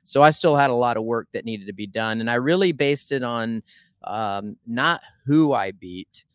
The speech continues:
uh, my career. I was more, I, I'm, I'm more happy, uh, about what I was able to accomplish in the race wins and the championships. So to answer your question, just because I had beaten him and had beat everyone,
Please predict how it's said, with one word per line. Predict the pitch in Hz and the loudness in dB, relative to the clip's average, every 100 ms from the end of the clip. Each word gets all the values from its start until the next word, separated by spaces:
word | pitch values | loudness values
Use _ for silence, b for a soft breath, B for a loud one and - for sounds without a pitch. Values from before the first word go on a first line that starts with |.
| _ - | _ -14
uh, | - 101 | -10 -6
my | 104 | -8
career. | - 110 110 98 | -6 -4 -2 -2
I | 95 | -2
was | 101 101 113 | -4 -6 -6
more, | 113 117 | -4 -4
I, | - 110 110 | -6 -10 -10
I'm, | 107 113 - | -8 -8 -6
I'm | 113 | -6
more | 113 127 | -2 0
happy, | 120 113 107 - 107 104 | 0 -2 -4 -4 -4 -2
uh, | 95 98 - | -2 -4 -6
about | 92 104 98 98 - | -10 -4 0 -2 -2
what | 107 107 | -2 0
I | 101 | -2
was | 101 104 | -4 -4
able | 104 101 | -6 -8
to | 101 | -10
accomplish | 92 - 98 101 95 | -10 -8 -8 -8 -12
in | 95 | -12
the | 90 | -10
race | 98 101 - | -6 -6 -6
wins | 98 95 98 | -8 -10 -12
and | 98 | -16
the | 92 | -18
championships. | - 107 104 101 85 - 87 - - - B B | -12 -8 -8 -8 -16 -12 -12 -10 -14 -16 B B
So | - 117 | 2 4
to | 104 | 4
answer | 110 117 - | 2 0 -2
your | 98 | -6
question, | - 117 117 - 104 | -2 -2 0 -4 2
just | 147 - | 2 2
because | 139 - 117 | -4 -2 -4
I | 110 | -2
had | 113 107 | -2 -2
beaten | 123 - | -4 -4
him | 104 113 110 | -2 0 0
and | 107 101 | 0 -2
had | 107 104 | -4 -4
beat | 113 117 | -2 -2
everyone, | 107 95 101 110 110 | -2 -4 -6 -4 -2